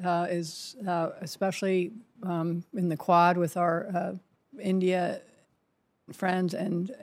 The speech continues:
with Japan, is a very powerful, um, alliance and combination. Um,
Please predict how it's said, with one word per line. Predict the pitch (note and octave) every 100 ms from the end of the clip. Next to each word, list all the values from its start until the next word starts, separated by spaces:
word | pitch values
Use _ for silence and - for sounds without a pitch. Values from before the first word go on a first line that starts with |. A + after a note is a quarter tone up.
| - -
with | F#3+ -
Japan, | F3+ D3+ E3+ F3 G3 G#3 - - -
is | F#3 F3
a |
very | F3 D#3+ E3+
powerful, | E3 F3 D#3 D#3+ D#3 F3+ F3 F3+ G#3
um, | F3+ - F3+ - _
alliance | - G3+ D3 D#3 F#3+ F#3 G3+
and | F3
combination. | E3 D#3 D#3+ D3 D#3 G3+ G3 G3+ - - - -
Um, | D#3+ D#3 D#3